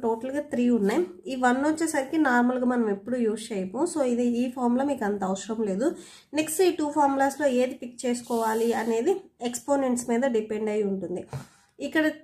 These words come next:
two or three నార్మల్ నెంబర్స్ ఉంటే, so, మనం ఏది హైయెస్ట్ దాన్ని చూస్ చేసుకొని పిక్ చేసుకుంటాం. But ఇక్కడికి వచ్చేసరికి ఏ, బి ఉన్నాయి.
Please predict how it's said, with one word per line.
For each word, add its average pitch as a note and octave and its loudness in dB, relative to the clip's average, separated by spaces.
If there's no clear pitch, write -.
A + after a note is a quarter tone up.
two F4 8
or C#4 6
three C#4+ -2
నార్మల్ C4+ 2
నెంబర్స్ A#3 0
ఉంటే, A#3+ 4
so, C4+ 4
మనం A#3+ 2
ఏది C4+ 0
హైయెస్ట్ A3+ 0
దాన్ని A3+ 2
చూస్ A#3+ -2
చేసుకొని A#3+ -2
పిక్ B3 -8
చేసుకుంటాం. F#3+ -4
But D4 2
ఇక్కడికి D4 2
వచ్చేసరికి D4 0
ఏ, B3 4
బి C4 0
ఉన్నాయి. G#3 0